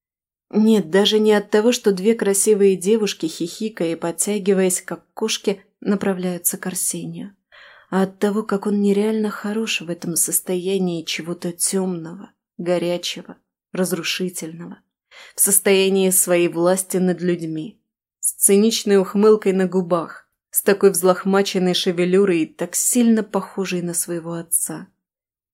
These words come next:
Мне даже на мгновение кажется, что другого Арсения не было. Я просто придумала его себе сама, но нет.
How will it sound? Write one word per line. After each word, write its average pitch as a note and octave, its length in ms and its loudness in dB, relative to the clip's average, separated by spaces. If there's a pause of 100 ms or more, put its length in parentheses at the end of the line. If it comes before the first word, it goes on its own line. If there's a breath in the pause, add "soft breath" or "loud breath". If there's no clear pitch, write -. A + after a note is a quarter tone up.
(120)
Мне G3 240 4
даже F#3 240 4
на F#3 100 4
мгновение F3+ 640 2
кажется, F#3 500 -6
что - 200 -6
другого F#3 460 -2
Арсения F#3+ 580 -4
не F#3+ 200 -4
было. D#3 280 -12 (260 loud breath)
Я G#3+ 100 6
просто B3 340 0
придумала A#3 520 4
его A3+ 240 4
себе A3 280 0
сама, A3 440 0
но F3+ 320 -6
нет. F#3 560 -8